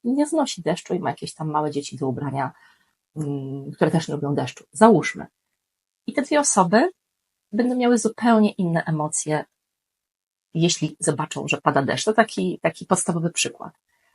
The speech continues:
Ale znowu, pałeczka jest w twoich rękach, bo to ty decydujesz, jak myślisz. Ty decydujesz, em, jakie są twoje przekonania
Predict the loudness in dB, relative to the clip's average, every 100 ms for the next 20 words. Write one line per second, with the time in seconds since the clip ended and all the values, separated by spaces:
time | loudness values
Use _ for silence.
0 | _ 4 4 4 6 6 6 2 _ _
1 | _ _ 6 8 8 0 -2 -4 -4 -4
2 | -4 -4 -4 -8 _ -2 -2 -4 -2 2
3 | 2 2 -4 -4 -4 -6 -12 -12 -12 -14
4 | _ _ _ 2 2 2 -4 -2 -2 -2
5 | -6 -8 -6 -4 -4 -4 -6 _ _ _
6 | _ _ _ 6 6 6 2 -2 -4 -2
7 | -2 -4 -6 -4 -4 -4 -6 -8